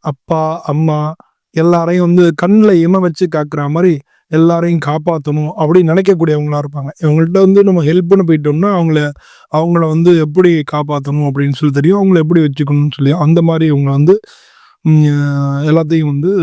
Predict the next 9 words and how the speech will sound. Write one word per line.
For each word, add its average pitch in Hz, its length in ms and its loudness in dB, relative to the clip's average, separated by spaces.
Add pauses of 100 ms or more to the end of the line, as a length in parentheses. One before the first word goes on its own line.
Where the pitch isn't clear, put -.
(560)
செய்யறதுல 165 540 0
வல்லவங்களா 143 480 0
இருப்பாங்க. 135 340 -6 (1400)
உணவு 220 360 2
விஷயத்துல 180 440 2
இவங்க 180 220 4
ரசனை 220 400 0
உள்ளவங்களா 151 460 0
இருப்பாங்க. 143 360 -8